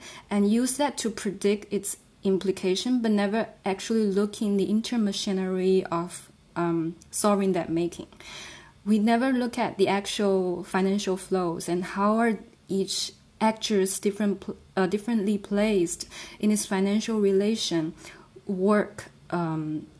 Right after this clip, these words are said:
to, um, bring, uh, like, credit over, grounding a credit into an actual project and make it into reality. So that's, uh, what I'm trying to, um, look for. So I'm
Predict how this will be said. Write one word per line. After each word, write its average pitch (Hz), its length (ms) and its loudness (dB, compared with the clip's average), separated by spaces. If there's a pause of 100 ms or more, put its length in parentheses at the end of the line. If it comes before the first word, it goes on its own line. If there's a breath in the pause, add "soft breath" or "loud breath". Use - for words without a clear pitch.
(160)
to, 180 380 2
um, 160 520 0 (340)
bring, 180 460 4 (460)
uh, 160 420 0 (280)
like, 170 280 -2 (300)
credit 175 380 2
over, 196 460 0
grounding 180 460 2
a 170 80 0
credit 175 380 0
into 170 300 -2
an 165 100 0
actual 160 340 -6
project 180 520 -4
and 175 160 2
make 175 220 2
it 175 80 0
into 165 240 0
reality. - 560 -6 (640 loud breath)
So 226 340 2
that's, 226 600 0
uh, 180 320 0
what 196 240 2
I'm 185 260 0
trying 185 480 -2
to, 165 320 -6
um, 170 260 -6 (120)
look 196 240 4
for. - 400 -8 (360 soft breath)
So 208 280 2
I'm 214 440 2